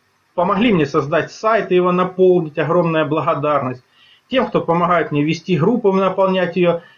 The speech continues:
материалами Народной Академии, ссылка на нее вверху канала есть в Одноклассниках, где я даю возможность высказаться другим людям, поделиться своими материалами, для того, чтобы другие тоже имели возможность высказаться и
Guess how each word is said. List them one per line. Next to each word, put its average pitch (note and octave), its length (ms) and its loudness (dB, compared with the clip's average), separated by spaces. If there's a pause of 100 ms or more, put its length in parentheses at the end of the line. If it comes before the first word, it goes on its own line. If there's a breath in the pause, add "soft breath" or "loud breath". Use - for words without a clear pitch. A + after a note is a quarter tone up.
(120)
материалами E3+ 720 0
Народной E3 460 0
Академии, D3+ 720 0
ссылка F3+ 340 -2
на D#3 80 0
нее D#3 240 2
вверху D3 400 -4
канала D#3 460 0
есть C3+ 420 0
в C3+ 80 -2
Одноклассниках, C3+ 880 -4 (420 soft breath)
где E3 340 0
я E3 200 2
даю E3 260 2
возможность D#3 560 0
высказаться C#3 560 -2
другим D#3+ 400 2
людям, D#3 320 0
поделиться D3+ 480 -2
своими F#3+ 400 0
материалами, D#3 800 0 (720 soft breath)
для E3+ 100 0
того, F#3 200 2
чтобы E3 260 -2
другие F3 340 0
тоже E3+ 280 0
имели E3 220 0
возможность D3+ 560 0
высказаться D3 600 -2
и E3+ 220 0